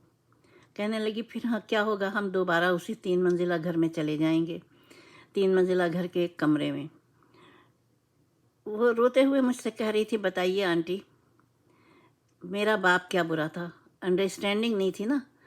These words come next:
تو دوسرے سے انڈرسٹینڈنگ کیوں نہیں ہوئی؟ دوسرا بھی برا تھا۔" اس لیے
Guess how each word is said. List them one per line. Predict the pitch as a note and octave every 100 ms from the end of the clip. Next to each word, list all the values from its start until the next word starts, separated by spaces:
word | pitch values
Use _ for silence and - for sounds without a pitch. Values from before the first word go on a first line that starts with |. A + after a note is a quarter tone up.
| - -
تو | A3
دوسرے | G3 G#3+ B3+ D#4+
سے | D#4+
انڈرسٹینڈنگ | D#4+ D4 A#3 - G3+ G3+ G3+
کیوں | F3 F#3
نہیں | E3 D3+
ہوئی؟ | C#3+ C#3+ D3+ _ _ _ _ _ _
دوسرا | E3 D#3+ D#3+ E3+
بھی | E3+
برا | G3 A3 A3
تھا۔" | B3+ D4 _ _ _ _ _ _ _ _ _ - - - _ _ _ -
اس | A#3 -
لیے | C#4 C#4+ C#4+